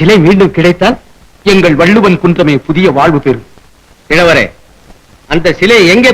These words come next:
Speaker 1: புதைந்து கிடக்கும் என்று உம்மால் ஊகிக்க முடியும் அல்லவா?
Speaker 2: வள்ளுவர் மன்றம் இருந்த இடமே எனக்கு சரியாக நினைவில் இல்லை.
Speaker 1: பொய் பேசாதீர்.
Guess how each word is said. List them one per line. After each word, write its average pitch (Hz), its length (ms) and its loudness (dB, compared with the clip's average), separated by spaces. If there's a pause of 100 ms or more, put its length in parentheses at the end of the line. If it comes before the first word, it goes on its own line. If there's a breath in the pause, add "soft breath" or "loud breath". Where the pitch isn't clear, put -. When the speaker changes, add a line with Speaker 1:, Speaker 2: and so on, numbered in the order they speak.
Speaker 1:
புதைந்து 220 340 2
கிடக்கும் 190 320 0
என்று 151 160 -2 (640)
உம்மால் 165 400 0
ஊகிக்க 233 320 2
முடியும் 175 260 2
அல்லவா? 165 240 2 (1080)
Speaker 2:
வள்ளுவர் 254 400 2
மன்றம் 226 340 0
இருந்த 226 320 0
இடமே 185 280 0 (920)
எனக்கு - 240 -8 (100)
சரியாக 202 500 -6
நினைவில் 127 320 -10
இல்லை. 92 120 -20 (1040)
Speaker 1:
பொய் 247 220 -4
பேசாதீர். 185 480 -2